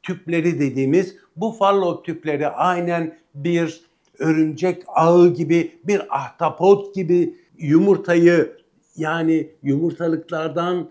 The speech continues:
salınmış kadın yumurtasını, ovumu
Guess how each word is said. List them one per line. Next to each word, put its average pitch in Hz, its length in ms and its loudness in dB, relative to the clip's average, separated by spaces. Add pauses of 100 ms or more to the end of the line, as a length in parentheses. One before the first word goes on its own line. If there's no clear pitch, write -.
(300)
salınmış 156 840 -2 (240)
kadın 143 320 -2
yumurtasını, 156 1000 0 (200)
ovumu 147 760 4